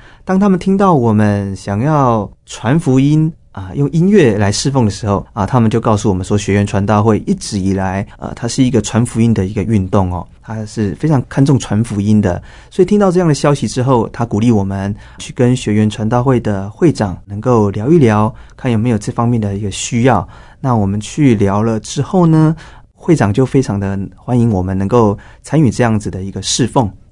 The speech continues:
啊，因为听说这个学员传道会在国外好像都有这个音乐事工，但是在台湾呢还没有这样的音乐事工，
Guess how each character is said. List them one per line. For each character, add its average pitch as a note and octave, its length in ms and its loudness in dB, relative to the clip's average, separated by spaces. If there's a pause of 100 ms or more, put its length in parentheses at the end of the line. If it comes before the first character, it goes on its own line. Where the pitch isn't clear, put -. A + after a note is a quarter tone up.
(120)
啊， G#2+ 140 -6
因 B2+ 120 0
为 D#3 100 2
听 D#3+ 180 0
说 D3+ 220 0
这 C#3 140 0
个 A#2 200 -2
学 A#2+ 200 -8
员 B2+ 160 -2
传 B2+ 160 -4
道 C#3 160 0
会 C#3+ 120 2
在 A2+ 380 0
国 B2 240 0
外 D3+ 320 2 (260)
好 - 80 -10
像 C#3 200 -2
都 C#3+ 100 2
有 G2 180 0
这 G#2 140 -8
个 G#2 60 -4
音 C#3+ 140 0
乐 D3+ 60 4
事 C#3 200 0
工， C#3 240 2 (320)
但 C3 120 0
是 C#3 120 -4
在 C#3+ 100 0
台 A#2+ 280 -2
湾 D3+ 200 2
呢 C3 260 2
还 F#2+ 160 -6
没 B2 120 0
有 G#2 100 0
这 A#2+ 140 -4
样 A2 100 0
的 G2 60 -2
音 B2+ 180 -2
乐 D#3+ 100 4
事 C3 220 0
工， B2+ 260 0